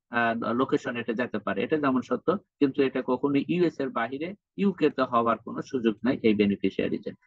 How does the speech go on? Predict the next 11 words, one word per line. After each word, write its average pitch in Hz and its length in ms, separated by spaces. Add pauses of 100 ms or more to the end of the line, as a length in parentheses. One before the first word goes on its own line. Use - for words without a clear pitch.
এই 135 120
বিষয়টা 110 400
কিন্তু 107 240
আমাদের - 280
খেয়াল 98 280
রাখতে - 200
হবে - 80
অ্যাড্রেসের - 400
ব্যাপারে। - 340 (1500)
এরপরে 160 400
আমাদের, 147 420